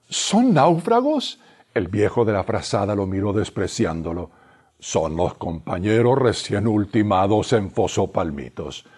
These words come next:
"¿No se les enterraba?". "Qué va, se les tiraba al mar". Los prisioneros encaramados en el baluarte tenían una frenética palpitación.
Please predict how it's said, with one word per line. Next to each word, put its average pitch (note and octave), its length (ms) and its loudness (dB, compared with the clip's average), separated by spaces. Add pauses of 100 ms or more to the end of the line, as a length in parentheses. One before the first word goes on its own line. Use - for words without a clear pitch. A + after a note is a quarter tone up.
(460)
"¿No F#3+ 260 4
se C4+ 160 2
les C#4 220 2
enterraba?". C3 680 2 (540)
"Qué - 240 0
va, D2 640 -2
se - 220 2
les B2+ 240 0
tiraba F#2 400 2
al F#2+ 100 0
mar". D2+ 480 -4 (720)
Los D3 200 2
prisioneros D3 600 -2
encaramados A2+ 720 -2
en A2 60 -2
el G2 100 -4
baluarte A2 600 0
tenían A#2+ 280 0
una C#3 160 -2
frenética A#2+ 720 -2
palpitación. E2 960 -8